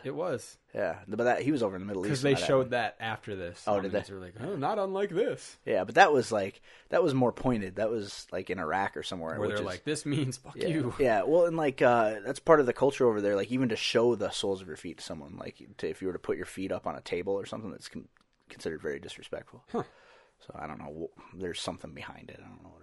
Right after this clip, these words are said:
Speaker 2: it is. I mean, it's not like they wipe their asses with the soles of their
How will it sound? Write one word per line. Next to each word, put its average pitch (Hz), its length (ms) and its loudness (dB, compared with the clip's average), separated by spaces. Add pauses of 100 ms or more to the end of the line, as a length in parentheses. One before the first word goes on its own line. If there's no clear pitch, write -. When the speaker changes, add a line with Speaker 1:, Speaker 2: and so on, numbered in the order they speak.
Speaker 2:
it - 0 - (100)
is. - 200 -20 (120)
I - 60 -20
mean, 92 140 -20 (640)
it's - 100 -20
not 80 80 -4
like 67 120 -12
they 78 80 -6
wipe 87 200 -6
their 76 140 -6
asses 92 260 -8
with - 140 -20
the - 40 -16
soles 90 280 -4
of 78 40 -14
their 65 140 -14